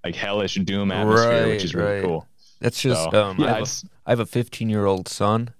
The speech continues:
Speaker 2: and that's his shit. He fucking is video game music and, um, Doom, like, that's his, uh, Quake. He's in, like, Mega Man soundtracks, you know, and he's in the same boat that you were,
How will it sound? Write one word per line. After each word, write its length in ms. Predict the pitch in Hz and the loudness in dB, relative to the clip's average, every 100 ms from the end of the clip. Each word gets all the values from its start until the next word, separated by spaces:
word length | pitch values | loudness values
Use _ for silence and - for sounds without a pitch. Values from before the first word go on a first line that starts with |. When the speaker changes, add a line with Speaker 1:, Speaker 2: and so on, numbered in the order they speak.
| - | -8
Speaker 2:
and 220 | 98 92 | -4 -2
that's 220 | 98 107 - | -2 -4 -4
his 260 | 107 101 | -4 -4
shit. 380 | - 104 85 82 - - - - | -6 -6 -6 -6 -14 -20 -20 -20
He 120 | - 95 | -20 -6
fucking 600 | - 98 95 87 85 - - 82 | 0 0 -2 -8 -10 -14 -20 -14
is 160 | 87 - | -12 -10
video 400 | 87 98 95 92 | -6 -4 -2 -4
game 320 | 95 92 92 | -4 -6 -4
music 600 | 92 92 90 90 90 - 85 | -4 -4 -4 -6 -6 -8 -10
and, 320 | 85 82 - - - - - - - - - | -8 -10 -12 -20 -20 -20 -20 -20 -20 -20 -14
um, 480 | - 85 82 82 101 - - - | -4 -4 -2 -6 -12 -20 -20 -20
Doom, 380 | - 107 101 95 | 0 0 2 -2
like, 200 | 92 87 | -2 -2
that's 240 | 90 90 - | -2 -4 -2
his, 560 | 92 90 87 85 - - - | -2 -2 -4 -8 -14 -20 -12
uh, 320 | 95 82 80 78 | -8 -4 -6 -8
Quake. 640 | - 104 92 90 85 - | 0 2 2 0 -4 -10
He's 180 | 101 90 | -12 -8
in, 100 | 90 | -8
like, 200 | 85 82 | -8 -8
Mega 280 | 90 90 90 | -8 -8 -6
Man 280 | 90 87 87 | -6 -6 -8
soundtracks, 840 | - 92 90 90 90 90 87 - | -4 -2 -2 -6 -2 -2 -4 -8
you 100 | 87 | -6
know, 240 | 80 82 - - - - - | -6 -8 -12 -20 -20 -20 -10
and 400 | - 95 90 87 - - - _ - - | -6 -6 -8 -16 -20 -20 -20 _ -20 -20
he's 260 | - 120 110 | -6 -4 -2
in 140 | 113 | -2
the 80 | 101 | -2
same 380 | - 110 107 104 | -2 0 0 0
boat 260 | 101 101 | 0 0
that 160 | 95 90 | -2 -4
you 260 | 87 113 110 | -2 -2 0
were, 420 | 90 82 85 | -2 -4 -8